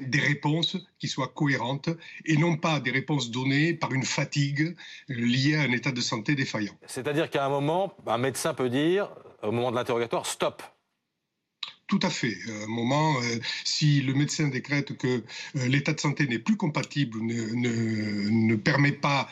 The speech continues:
Speaker 1: de supporter, euh, un ensemble, une assiduité, une concentration,
Speaker 2: Mmh.
Speaker 1: euh, eh bien, et la mesure de garde à vue peut être arrêtée et elle se reprendra plus tard.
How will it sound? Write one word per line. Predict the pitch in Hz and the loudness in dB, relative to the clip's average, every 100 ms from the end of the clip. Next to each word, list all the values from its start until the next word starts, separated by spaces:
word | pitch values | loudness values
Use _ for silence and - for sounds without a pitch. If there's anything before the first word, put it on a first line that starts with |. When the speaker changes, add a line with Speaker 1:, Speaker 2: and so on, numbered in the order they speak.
| - | -8
Speaker 1:
de | 135 | -6
supporter, | - 160 151 139 - 151 147 139 | -2 -2 -2 -4 -2 2 4 2
euh, | 113 113 135 | 0 -4 -2
un | 135 | 0
ensemble, | 139 - 156 147 113 113 - | 0 0 0 0 0 -6 -6
une | 135 135 | 0 2
assiduité, | 151 - 151 160 165 | 2 2 2 2 2
une | 147 120 | 0 0
concentration, | - 180 160 151 143 - - 147 147 143 - - - | -2 -2 -2 -4 -2 -2 0 0 0 -4 -12 -16 -14
Speaker 2:
Mmh. | 131 | -8
Speaker 1:
euh, | 117 113 127 | -4 -4 -2
eh | |
bien, | 113 127 151 156 | 0 2 2 0
et | 120 113 113 | -2 -2 0
la | 123 | 0
mesure | 127 127 143 | 0 2 0
de | 120 | 0
garde | 110 101 | -2 -2
à | 104 | 0
vue | 131 147 | 2 0
peut | 123 | 0
être | 117 147 - - | 0 0 -4 -4
arrêtée | 135 123 - 120 139 170 | -2 -2 -2 0 2 0
et | 170 - 110 | -4 -4 -4
elle | 101 | -4
se | - | -4
reprendra | 131 104 104 110 117 135 | -4 -4 -4 -4 -2 -4
plus | 110 | -6
tard. | - - | -8 -12